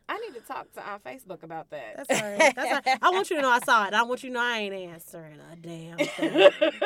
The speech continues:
Speaker 2: Unless it's appropriate. Now, don't get me wrong.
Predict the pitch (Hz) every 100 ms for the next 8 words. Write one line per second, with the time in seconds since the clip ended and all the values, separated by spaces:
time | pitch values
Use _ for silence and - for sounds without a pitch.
0 | - 605 - - - 302 - 302 - -
1 | - - 202 247 254 254 233 226 214 175
2 | - 214 208 220 185 - 175 165 - 214
3 | 269 240 415 320 247 220 190